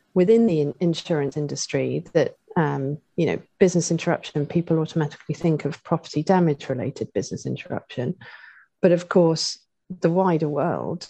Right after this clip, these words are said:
if you say business interruption, it could be anything. You know, I mentioned about cyber at the beginning. We've obviously had infectious disease. I think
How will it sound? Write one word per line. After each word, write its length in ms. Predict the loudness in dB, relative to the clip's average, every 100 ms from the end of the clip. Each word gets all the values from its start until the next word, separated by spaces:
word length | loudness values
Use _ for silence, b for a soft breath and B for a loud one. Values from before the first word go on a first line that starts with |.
| -6
if 140 | -2 0
you 60 |
say 220 | 2 2
business 340 | 2 0 0 -2
interruption, 500 | -2 0 -2 -2 -6
it 120 | 0
could 200 | -2 0
be 260 | -2 -2 0
anything. 540 | 2 2 -2 -6 -6 -6 0
You 100 | 0
know, 120 | 0
I 60 |
mentioned 400 | 0 -4 -4 -4
about 300 | -2 -2 -4
cyber 440 | -4 -2 -2 0 -2
at 80 | -2
the 60 |
beginning. 420 | -4 0 0 2
We've 160 | -2 0
obviously 380 | -2 -2 -6 -2
had 300 | 0 0 -2 B B B B B
infectious 540 | 0 2 0 0 -4 -2
disease. 640 | -2 2 2 2 -4 -10 B B B B _ -2
I 80 | 2
think 280 | 4 2